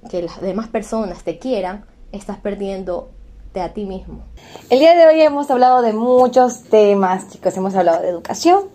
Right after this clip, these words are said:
Speaker 2: de política, que es el tema que le encanta a Kenya, del amor propio que nos acaba de hablar. Pero, Kenya, para finalizar esta entrevista, me encantaría que nos dieras un mensaje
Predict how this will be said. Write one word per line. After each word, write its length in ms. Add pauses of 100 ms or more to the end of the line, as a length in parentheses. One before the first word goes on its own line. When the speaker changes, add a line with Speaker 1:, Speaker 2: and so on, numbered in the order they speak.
(100)
Speaker 2:
de 140
política, 560
que 100
es 60
el 80
tema 220
que 80
le 80
encanta 340
a 40
Kenya, 500 (300)
del 120
amor 260
propio 380
que 80
nos 120
acaba 300
de 60
hablar. 400 (220)
Pero, 180
Kenya, 240
para 160
finalizar 420
esta 160
entrevista, 640
me 80
encantaría 720
que 120
nos 180
dieras 180
un 120
mensaje 380